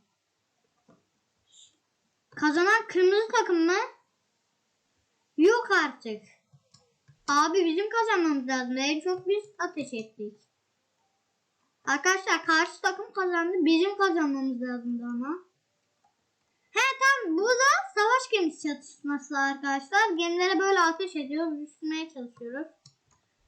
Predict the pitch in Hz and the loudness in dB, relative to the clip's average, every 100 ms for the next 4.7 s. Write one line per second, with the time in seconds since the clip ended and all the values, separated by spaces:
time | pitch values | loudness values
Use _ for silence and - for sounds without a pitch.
0 | _ _ _ - 359 359 359 - 294 277 | _ _ _ -2 2 2 -2 -10 -8 -6
1 | 269 262 262 254 254 240 247 240 - 330 | -6 -4 -4 -6 -8 -6 -8 -8 -8 -6
2 | 330 - _ _ _ _ _ _ _ _ | -6 -10 _ _ _ _ _ _ _ _
3 | _ _ _ _ _ _ _ _ _ _ | _ _ _ _ _ _ _ _ _ _
4 | 311 339 349 311 277 254 277 | -2 2 2 2 0 -2 -8